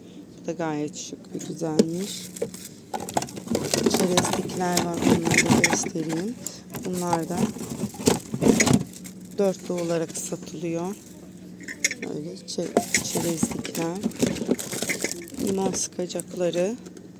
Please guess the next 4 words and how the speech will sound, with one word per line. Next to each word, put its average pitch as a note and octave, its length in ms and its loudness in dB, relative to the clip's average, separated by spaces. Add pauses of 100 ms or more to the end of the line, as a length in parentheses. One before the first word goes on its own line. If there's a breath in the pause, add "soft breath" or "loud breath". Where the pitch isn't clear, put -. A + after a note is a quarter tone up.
(960)
Gayet F3 480 0
güzel F3 360 0
ürünler E3 480 -2
gelmiş E3 540 -4